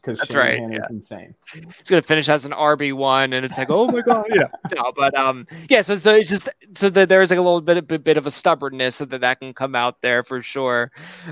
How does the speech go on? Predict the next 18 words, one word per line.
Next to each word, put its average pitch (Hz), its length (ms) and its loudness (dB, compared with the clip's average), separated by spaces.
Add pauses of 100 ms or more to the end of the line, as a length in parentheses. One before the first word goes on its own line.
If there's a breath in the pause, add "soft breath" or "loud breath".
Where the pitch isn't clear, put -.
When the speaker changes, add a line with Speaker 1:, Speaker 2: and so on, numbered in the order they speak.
Speaker 2:
But, 170 220 4
um, 151 500 0 (680)
targets 196 460 2
for 185 140 -4
me, 180 480 -2
uh, 147 460 4
in 165 120 -6
Dynasty, 151 960 -2 (480)
Dotson, 156 480 0
Howell, 143 520 0 (120)
Robinson, 135 840 0 (440 soft breath)
um, 127 680 0 (720)
Gibson, 170 400 2
I'm, 151 160 2
I'm 147 160 -2
warming 160 320 -2
up 156 180 0
to 139 500 -6